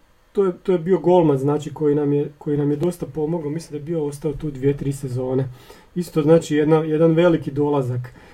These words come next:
Isto tako osamdeset druge Rakela kad je došao iz Iskre Bugojna, znači Dalmatinac koji je preko Iskre došao u Osijek i ostao tu cijele osamdesete.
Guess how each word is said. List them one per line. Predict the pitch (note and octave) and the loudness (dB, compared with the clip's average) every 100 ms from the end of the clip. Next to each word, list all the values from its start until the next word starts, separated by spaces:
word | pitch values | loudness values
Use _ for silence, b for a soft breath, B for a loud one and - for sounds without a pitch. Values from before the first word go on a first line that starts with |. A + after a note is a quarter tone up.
| b b | b b
Isto | G#3+ - | -2 0
tako | - G#3 G#3 G3 | 2 0 2 0
osamdeset | F#3 F#3 G3 G3+ | 2 2 6 4
druge | F3+ A3+ G3 | 4 2 4
Rakela | E3+ F3 F3+ G3 D3 | 6 4 4 2 2
kad | C#3+ C#3+ | 0 0
je | |
došao | D3 E3 F#3 | 0 -2 -2
iz | D3+ | -2
Iskre | E3 - D3 | -4 -4 -6
Bugojna, | C3+ D3+ C#3 C3+ B2 | -4 -4 -4 -4 -4
znači | B2 C#3+ C#3+ C#3+ | -4 -4 -6 -6
Dalmatinac | C#3 C#3+ C#3+ F3 F3+ - | -6 -6 -4 -2 -4 -6
koji | D#3 | -8
je | C#3+ | -8
preko | C#3+ C#3+ D#3 | -6 -6 -6
Iskre | F#3+ G3+ - D3 | -6 -6 -4 -2
došao | C3 C#3+ C#3+ E3+ | -2 -4 -2 -2
u | D3+ E3 | 0 0
Osijek | F#3+ D#3+ D3 | -2 -4 -8
i | D#3 | -4
ostao | D3 D3 D3 | -6 -6 -8
tu | B2+ C#3+ | -8 -14
cijele | - D3+ C#3 C#3 | -14 -6 -4 -4
osamdesete. | B2 B2+ C3 D3 D#3+ A#3 - | -4 -6 -6 -6 -4 -6 -6